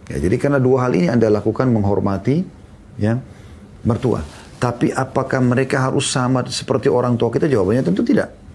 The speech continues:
Nggak mungkin kita paksakan, gitu kan. Tapi kita berbuat maksimal yang kita bisa lakukan.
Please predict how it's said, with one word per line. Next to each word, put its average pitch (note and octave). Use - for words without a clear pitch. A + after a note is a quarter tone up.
Nggak -
mungkin A3
kita C3+
paksakan, G#2+
gitu F#2+
kan. A2+
Tapi -
kita E3+
berbuat C3
maksimal G#2
yang G#2
kita F#2+
bisa G2
lakukan. E2